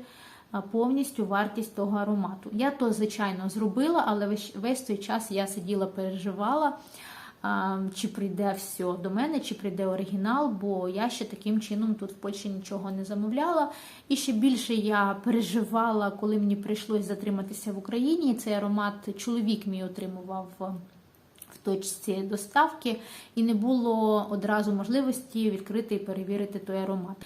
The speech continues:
І коли я відкрила ту посилку, я переконалася, що з ароматом все добре, він прийшов цілий неушкоджений, е, що це оригінал і, що саме найголовніше, аромат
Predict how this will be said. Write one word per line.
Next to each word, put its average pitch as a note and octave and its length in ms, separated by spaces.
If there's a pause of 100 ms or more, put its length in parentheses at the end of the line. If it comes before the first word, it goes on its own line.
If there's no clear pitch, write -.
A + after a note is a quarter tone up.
(140)
І C#4+ 80
коли C4 240
я A3+ 100
відкрила A3 460
ту G3 140
посилку, C4 720
я G3 480
переконалася, G#3 1080
що F#3 380
з F#3+ 80
ароматом G3 440
все F3 180
добре, C4+ 340
він G#3+ 140
прийшов G#3 400
цілий G3 340
неушкоджений, A#3 920 (480)
е, G3+ 80
що G#3+ 180
це G#3+ 460 (160)
оригінал A#3+ 920
і, G#3+ 120
що F#3+ 340
саме G3+ 460
найголовніше, F#3+ 1000
аромат G3 500